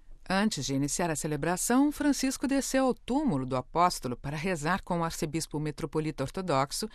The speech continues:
e representante do Patriarcado Ecumênico de Constantinopla, Gennadios Zervos,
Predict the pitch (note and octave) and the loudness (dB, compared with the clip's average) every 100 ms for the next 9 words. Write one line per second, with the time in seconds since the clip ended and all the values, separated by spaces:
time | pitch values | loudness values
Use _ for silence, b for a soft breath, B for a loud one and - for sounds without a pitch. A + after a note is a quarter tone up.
0 | B B B B B2 C#3+ C#3+ C3 B2+ F3+ | B B B B -6 -4 -2 -4 -2 2
1 | G#3 - C#3+ - - F3 C#3 - G3+ A#3 | 2 0 -2 0 0 2 -2 0 0 2
2 | E3+ C#3 D#3 F#3 D#3+ C3 C#3+ G#3+ A#3 G3 | 0 -2 0 0 -2 -6 -4 -2 0 -2
3 | G3 B3 F3+ D3 D#3 E3+ B B B B | 0 2 4 2 2 -2 B B B B
4 | B3+ C4 D#3 E3 E3 E3 C3+ D#3 E3 B2 | 2 4 4 2 2 0 2 2 2 -2
5 | A2+ - | -6 -10